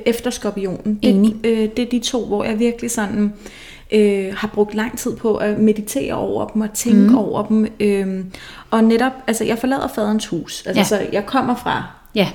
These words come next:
Speaker 1: whatever,
Speaker 2: Det
Speaker 1: kosmos.
Speaker 2: guddommelige.
Speaker 1: Jeg kommer
Speaker 2: Ja.
Speaker 1: fra, fra det guddommelige,
Speaker 2: Ja.
Speaker 1: ned på jorden. Øhm, og når jeg vender hjem, frelser jeg.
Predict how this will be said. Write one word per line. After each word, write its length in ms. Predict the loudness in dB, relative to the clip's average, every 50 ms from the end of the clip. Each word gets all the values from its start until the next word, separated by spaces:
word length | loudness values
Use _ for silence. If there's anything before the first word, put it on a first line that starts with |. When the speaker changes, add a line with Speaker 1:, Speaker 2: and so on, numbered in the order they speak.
| -6 -10 -6
Speaker 1:
whatever, 480 | -2 2 4 4 4 4 2 2 2 2
Speaker 2:
Det 80 | 0 0 -4 -10 -18 -6
Speaker 1:
kosmos. 220 | 0 4 4 6
Speaker 2:
guddommelige. 600 | 6 6 6 6 6 4 2 2 0 -2 -4 -4 -4
Speaker 1:
Jeg 100 | -4 -4
kommer 200 | -2 0 2 2
Speaker 2:
Ja. 60 | 2
Speaker 1:
fra, 240 | 2 2 0 0 -2 -6 -10 -18 -10
fra 180 | -4 -2 -2
det 140 | 0 0 0
guddommelige, 540 | 0 0 0 0 -2 -2 -2 -4 -4 -2 0
Speaker 2:
Ja. 140 | 0 0 2
Speaker 1:
ned 160 | 2 2 2
på 120 | 0 0 0
jorden. 360 | 0 2 0 0 -2 -2 -4 -4 -8 -14 -20 -18 -18 -16 -16 -16 -16 -16 -14 -4 0
Øhm, 560 | 2 4 4 4 4 4 4 4 4 4 2 0 -4 -10 -20 -20 _ _ -20 _ _ _ _ _ _ _ -20 -20 -20 -10 _ 0 2
og 200 | 4 4 4 4
når 100 | 4 6
jeg 180 | 4 4 4
vender 160 | 4 4 4 4
hjem, 280 | 2 2 2 0 0 -4
frelser 480 | -8 -6 -6 -6 -6 -6 -6 -6 -4
jeg. 160 | -4 -4 -4